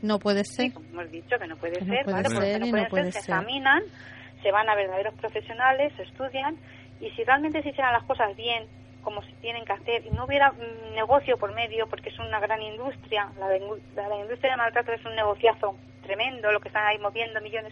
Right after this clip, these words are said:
Speaker 2: y millones, si realmente se metiera por el bien del niño, como dicen que no, que es por el bien del menor, que es mentira,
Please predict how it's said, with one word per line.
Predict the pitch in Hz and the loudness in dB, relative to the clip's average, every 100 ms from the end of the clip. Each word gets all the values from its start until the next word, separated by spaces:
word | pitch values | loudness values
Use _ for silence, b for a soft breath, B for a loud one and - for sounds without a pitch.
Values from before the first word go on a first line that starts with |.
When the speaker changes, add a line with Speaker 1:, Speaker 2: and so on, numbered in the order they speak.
| 214 | -12
Speaker 2:
y | |
millones, | 208 208 240 226 - B B B B B - | -8 -2 -2 -2 -10 B B B B B -6
si | 214 | 0
realmente | 247 294 302 | 0 2 -2
se | 285 | -2
metiera | 247 254 262 | 2 6 8
por | 233 214 | 6 2
el | 208 | -2
bien | 254 277 | -4 -6
del | 233 220 | -6 -6
niño, | 254 285 220 | -4 -4 -4
como | 214 202 | -4 -2
dicen | 233 233 208 | -2 -4 -8
que | 208 | -6
no, | 226 | -6
que | 214 | -4
es | |
por | - 208 | -4 -4
el | 202 | -4
bien | 196 | -6
del | 196 | -8
menor, | 185 214 - | -6 -6 -6
que | 202 | -8
es | - | -8
mentira, | 175 170 214 190 | -12 -8 -8 -8